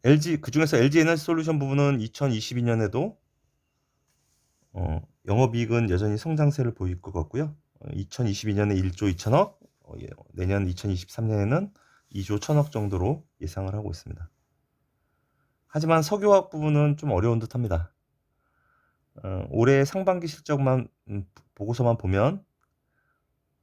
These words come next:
음, 피비씨 가격이, 어, 이천이십이 년에는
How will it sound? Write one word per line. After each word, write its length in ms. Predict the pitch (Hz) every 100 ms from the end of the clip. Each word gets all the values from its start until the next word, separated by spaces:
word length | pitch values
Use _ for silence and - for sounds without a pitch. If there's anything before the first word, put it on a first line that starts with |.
| _ _ _ _ _ _ -
음, 120 | 110
피비씨 360 | - 202 202 -
가격이, 640 | 170 156 151 151 151 151 151 _ _ _ _ -
어, 220 | 92 117 -
이천이십이 1000 | 117 127 - - 156 147 117 - 131 120 110
년에는 600 | 120 120 113 135 214